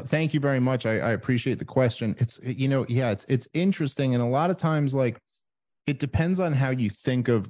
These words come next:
all of these terms and these labels, 'cause there are people, right, who,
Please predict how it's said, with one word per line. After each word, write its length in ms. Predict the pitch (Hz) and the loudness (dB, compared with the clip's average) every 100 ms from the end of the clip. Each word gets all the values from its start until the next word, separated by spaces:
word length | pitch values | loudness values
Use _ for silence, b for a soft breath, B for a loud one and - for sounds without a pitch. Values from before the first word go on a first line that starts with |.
| - | -2
all 240 | 120 110 | 0 2
of 120 | 104 | 0
these 200 | 104 104 | 0 0
terms 480 | - - 107 101 95 | -2 -2 0 2 0
and 100 | 98 | 2
these 200 | 95 90 | 0 0
labels, 480 | 98 90 82 64 - | 2 2 2 -2 -2
'cause 300 | - 110 - B B - | 0 0 0 B B -2
there 200 | 135 - | 0 0
are 460 | 139 151 180 - - 117 | 0 0 -2 -4 -10 -8
people, 480 | - 165 156 127 107 | -2 -2 0 -2 0
right, 300 | 117 117 - | 0 -2 -4
who, 420 | - 135 120 - | -2 2 2 -2